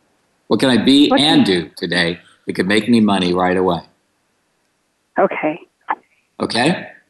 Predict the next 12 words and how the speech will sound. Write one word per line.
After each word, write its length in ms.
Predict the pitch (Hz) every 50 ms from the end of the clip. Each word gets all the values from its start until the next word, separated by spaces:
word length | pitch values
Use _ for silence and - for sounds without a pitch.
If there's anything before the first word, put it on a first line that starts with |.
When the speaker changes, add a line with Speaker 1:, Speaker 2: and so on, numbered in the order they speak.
| _ _ _ _ _ _ _ _
Speaker 1:
Cool. 160 | - 240 143 123
Speaker 2:
I 100 | 226 254
got 300 | 240 254 269 330 494 523
it. 100 | - 220
I 140 | - 190
love 240 | 254 220 240 294 403 453
it. 280 | 311 208 156 - -
Wow. 420 | - 247 262 320 381 359 294 214 - -
Thank 140 | 370 466 523
you 160 | - - 330 240
guys 240 | 247 190 170 -
Speaker 1:
Awesome. 180 | 247 247 240 -